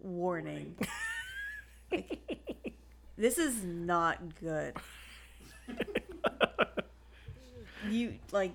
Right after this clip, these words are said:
if you wanna watch a bad movie, I mean, go ahead, but, like,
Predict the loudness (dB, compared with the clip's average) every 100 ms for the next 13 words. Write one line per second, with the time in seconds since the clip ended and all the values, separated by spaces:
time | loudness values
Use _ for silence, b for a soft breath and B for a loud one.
0 | -2 2 4 8 8 8 10 8 6 6
1 | 6 6 4 4 4 4 6 4 4 0
2 | 0 4 6 8 6 6 6 4 4 4
3 | 6 4 2 -4